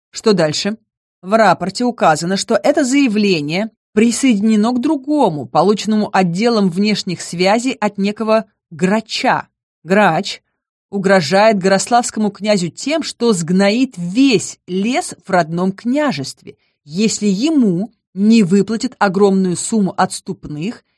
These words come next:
и не выдадут новые чистые документы, которые позволяют жить, где в голову взбредет, а также ездить в разные страны. Хм, это уже интереснее.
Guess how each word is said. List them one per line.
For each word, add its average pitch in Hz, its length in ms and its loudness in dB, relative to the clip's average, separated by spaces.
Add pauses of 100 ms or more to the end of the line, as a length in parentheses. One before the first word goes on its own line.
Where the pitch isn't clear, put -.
(140)
и 226 240 -4
не 202 280 2
выдадут 214 480 0
новые 185 680 -2 (240)
чистые 226 560 -2
документы, 262 680 -2
которые 196 340 2
позволяют 185 440 2
жить, 196 200 0
где 170 240 2
в 156 100 -2
голову 190 360 0
взбредет, 180 560 -4 (180)
а 175 140 0
также 247 560 0 (200)
ездить 240 600 0
в 196 60 -6
разные 185 380 0
страны. - 460 -10 (280)
Хм, 147 240 -14 (640)
это 147 220 -12
уже 180 200 0
интереснее. 202 680 -4